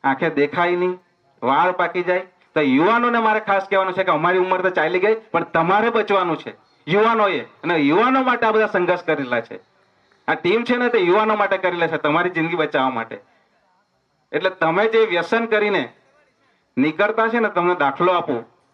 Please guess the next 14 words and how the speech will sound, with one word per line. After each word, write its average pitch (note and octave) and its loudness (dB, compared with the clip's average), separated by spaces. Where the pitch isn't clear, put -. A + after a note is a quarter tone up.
કે E3 0
તમે E3+ 0
બધા F3+ 0
ફાસ્ટ D#3+ -2
જતા F#3+ 0
છે A#3 -2
ને G#3+ -2
ગાડી D3+ 0
પર, C#3+ -4
એક્સિડન્ટ G3+ -4
થાય, A3 0
લોહીની E3+ 0
જરૂર G#3 0
પડે B3+ 0